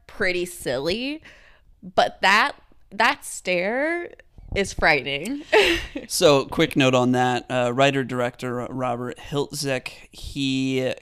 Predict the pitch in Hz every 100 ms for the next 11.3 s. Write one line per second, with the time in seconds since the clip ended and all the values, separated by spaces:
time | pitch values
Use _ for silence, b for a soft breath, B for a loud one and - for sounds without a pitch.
0 | - - - 123 123 - 131 123 127 -
1 | 127 120 117 120 123 123 - 120 120 -
2 | - _ _ - 127 117 - 175 175 170
3 | 156 139 127 113 113 120 135 - 131 131
4 | 131 135 151 127 127 123 120 113 - -
5 | - 127 123 123 - 104 127 127 135 135
6 | 139 139 117 117 - 117 110 120 123 139
7 | 127 120 - - 117 120 117 - - 117
8 | - 123 98 - - 127 101 - 60 82
9 | 143 b b b b - 110 131 127 131
10 | 139 143 151 151 160 165 - 135 131 131
11 | 139 131 127